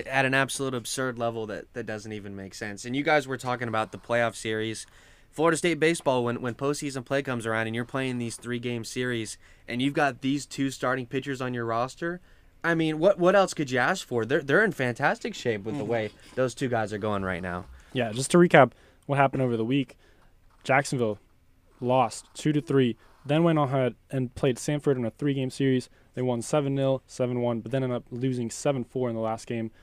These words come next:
Speaker 3: on Sunday at home. And Parker Messick, he was named A C C Pitcher of the Week. He threw a career-high thirteen and a one-hitter. And, yeah, certainly it seems like that duo is gonna be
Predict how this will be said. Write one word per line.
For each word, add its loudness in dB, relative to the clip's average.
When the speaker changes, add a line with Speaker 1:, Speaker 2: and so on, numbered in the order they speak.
Speaker 3:
on -2
Sunday 0
at 0
home. 0
And 0
Parker 2
Messick, 2
he 0
was 2
named 0
A 0
C -6
C -4
Pitcher 0
of 0
the -4
Week. 0
He -2
threw 4
a 4
career-high 0
thirteen -4
and -4
a 0
one-hitter. 2
And, -2
yeah, 2
certainly 4
it 2
seems 0
like 2
that 2
duo 4
is 0
gonna -2
be -4